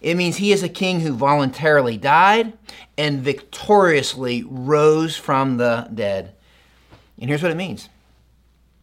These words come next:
Because he is alive, I want you to write it this way. Because Jesus is alive, the winter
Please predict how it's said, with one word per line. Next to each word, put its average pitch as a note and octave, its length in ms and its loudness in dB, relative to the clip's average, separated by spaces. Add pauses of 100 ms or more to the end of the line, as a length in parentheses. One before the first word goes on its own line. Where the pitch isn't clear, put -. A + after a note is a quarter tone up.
(200)
Because D3+ 540 2
he F3 120 -2
is E3+ 80 -4
alive, E3 320 -2
I A2 40 -8
want A#2+ 180 -6
you C3+ 40 -12
to A#2+ 60 -8
write C3+ 140 -2
it A2+ 80 -12
this G#2 180 -12
way. F#2+ 260 -16 (600)
Because E3+ 560 2
Jesus G3 580 0
is E3+ 140 -8
alive, D#3 420 0
the B2+ 100 -2
winter F#3 760 0